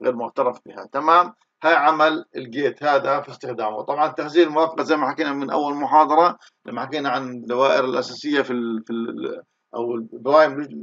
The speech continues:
لوجيك جيتس، حكينا عن تري ستيت. التري ستيت وظيفته تخزين مؤقت طالما ان الحاله عندنا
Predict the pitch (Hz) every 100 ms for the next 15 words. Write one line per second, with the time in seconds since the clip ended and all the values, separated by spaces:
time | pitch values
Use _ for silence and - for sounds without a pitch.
0 | - 143 139 113 135 165 - 127 - 156
1 | 143 135 131 117 127 135 - 147 156 165
2 | - _ - 107 143 156 143 160 151 131
3 | 131 147 - - 127 117 131 135 120 139
4 | 139 151 151 - 143 139 135 131 120 110
5 | 135 135 127 135 131 135